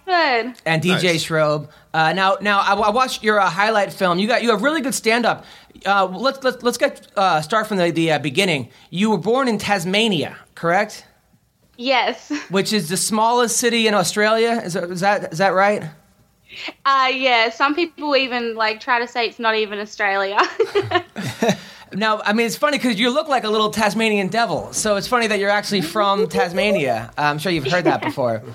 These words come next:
Speaker 2: Um, and then you, you played basketball as a kid. I, I was reading about you. You, you said you, you gained a lot of weight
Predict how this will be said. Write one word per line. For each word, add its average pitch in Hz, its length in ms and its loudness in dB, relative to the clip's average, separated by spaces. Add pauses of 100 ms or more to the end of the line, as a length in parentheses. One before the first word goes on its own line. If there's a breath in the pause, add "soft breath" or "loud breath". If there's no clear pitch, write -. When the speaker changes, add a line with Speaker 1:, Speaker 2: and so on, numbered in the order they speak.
(440 loud breath)
Speaker 2:
Um, 180 440 2
and 208 160 2
then 220 140 2
you, 220 300 0
you 208 100 2
played 220 260 0
basketball 247 520 0
as 233 80 -2
a 240 40 -2
kid. 208 300 0
I, 196 140 2
I 185 160 -2
was 175 100 0
reading 226 220 0
about 175 320 0
you. 175 200 -2 (300 loud breath)
You, 202 160 0
you 202 140 -4
said 233 240 0
you, 214 80 2
you 196 260 0
gained 220 380 0
a - 20 0
lot 196 220 2
of 180 120 0
weight 170 400 0